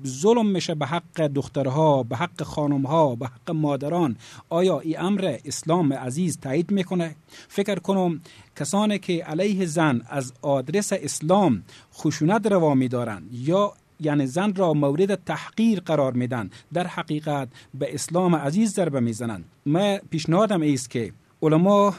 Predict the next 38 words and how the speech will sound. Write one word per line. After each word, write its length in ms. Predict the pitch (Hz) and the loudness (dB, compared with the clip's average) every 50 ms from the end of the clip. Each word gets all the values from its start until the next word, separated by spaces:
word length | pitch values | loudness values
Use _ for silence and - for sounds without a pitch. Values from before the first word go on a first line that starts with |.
| - - 151 | -8 -4 -2
در 160 | 156 151 143 | 0 0 0
همه 260 | - - 214 226 214 | 0 0 2 2 2
عرصه 320 | 190 170 143 - - - 131 | 2 0 -4 -4 -4 -6 -2
ها 220 | 135 151 143 120 | -2 0 0 -2
کار 320 | - - - 156 175 196 190 | -4 -2 0 0 0 0 0
کنند، 300 | - 190 180 160 147 - | 0 0 0 0 0 0
فعالیت 540 | - - 143 135 127 127 139 156 175 156 | 0 -2 0 0 0 2 2 2 2 0
کنند، 400 | - - 175 165 160 147 135 131 | -2 -2 0 0 2 0 -2 -4
به 80 | 143 143 | -6 -6
فعالیت 420 | - - 170 160 156 156 151 156 | -2 -2 0 2 2 2 0 0
های 300 | - 190 208 214 214 202 | 0 0 0 0 0 -2
شبانه 480 | - - - 185 160 165 160 156 160 156 | -4 -4 -6 -4 -4 -2 0 2 2 2
روزی 420 | 151 151 151 147 160 226 247 226 | 2 2 2 2 4 4 4 4
که 120 | - - 165 | 2 0 -2
دارند 400 | 151 143 139 131 131 120 117 110 127 | 0 0 0 0 -2 -4 -6 -6 -2
باز 240 | 147 180 208 214 185 | 0 0 0 0 -2
هم 280 | 170 180 185 156 123 101 98 - - - _ _ | -4 -4 -2 -2 -2 -2 -4 -10 -18 -20 _ _
توسعه 400 | - 160 151 143 147 - 185 202 | 0 0 2 2 2 0 0 2
ببخشند 600 | 208 208 175 170 - - - 175 156 139 123 - | 2 2 0 -2 -4 -4 -4 -4 -4 -4 -6 -8
که 140 | - - 156 | -10 -12 -10
همه 240 | 156 240 262 269 262 | -4 -2 0 0 2
مناطق 460 | 233 220 196 185 165 156 196 185 180 | 0 0 0 -2 -2 -2 -4 -6 -6
افغانستان 680 | 160 135 - - 147 139 135 123 - - 196 220 220 202 | -8 -10 -8 -6 -4 -4 -4 -4 -2 -2 -2 -2 -2 -2
در 200 | 180 185 160 135 | -2 -2 -2 -2
بر 240 | 139 143 135 127 | -4 -4 -6 -6
بگیره، 420 | 117 127 120 123 127 123 117 101 101 - - - - - 135 135 | -6 -8 -8 -8 -8 -8 -8 -10 -14 -16 -20 -20 -16 -14 -6 -2
دین 220 | 202 247 262 254 | 2 2 4 4
واقعی 580 | 226 190 185 175 156 147 156 156 151 143 143 143 | 4 4 2 2 2 0 -2 -2 -2 -2 -2 -4
اسلام 680 | 127 - - 160 175 190 202 190 175 147 139 135 139 | -6 -6 -4 0 0 2 2 2 2 2 0 -2 -2
مت-، 120 | 135 131 127 - _ | -4 -4 -6 -8 _
مبتنی 520 | 165 147 147 147 147 - 156 170 220 233 220 | 0 0 0 0 -2 -4 -2 0 0 0 0
بر 140 | 190 180 165 | 0 -2 -4
قرآن 440 | 165 - 143 131 - 156 151 160 | -2 -4 -4 -4 0 0 2 2
و 40 | 151 | 2
سنت 460 | 131 - - 131 131 151 185 202 - | 0 -2 -2 0 0 0 0 -2 -4
به 120 | 214 196 190 | -4 -6 -4
مردم 320 | 196 185 180 175 180 175 | -4 -2 -2 0 0 0
برسانند 600 | 160 160 156 139 - 156 151 151 143 131 117 107 | 0 -2 -4 -4 -6 -4 -4 -4 -4 -6 -8 -12